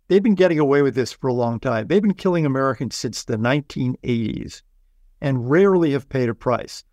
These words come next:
So I think if the president makes it clear to them, and we should be sending private messages too, that's over.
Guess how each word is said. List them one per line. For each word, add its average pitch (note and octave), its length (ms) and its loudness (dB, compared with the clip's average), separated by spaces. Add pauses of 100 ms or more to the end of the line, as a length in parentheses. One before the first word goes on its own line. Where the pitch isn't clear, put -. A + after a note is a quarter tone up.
(240)
So - 100 -6
I A#3+ 140 6
think C4 120 2
if F#3+ 140 -2
the - 60 -12
president D#3 560 0
makes B2 280 -2
it B2+ 120 -10
clear F3 240 0
to C#3+ 80 4
them, A#2+ 180 0
and C3+ 100 -6
we F#3+ 120 -2
should D#3+ 180 -8
be C3+ 80 -2
sending B2 500 -2 (440)
private B2+ 300 2
messages B2 600 -2
too, D3 360 -2 (1080)
that's E3 240 0
over. D3+ 400 2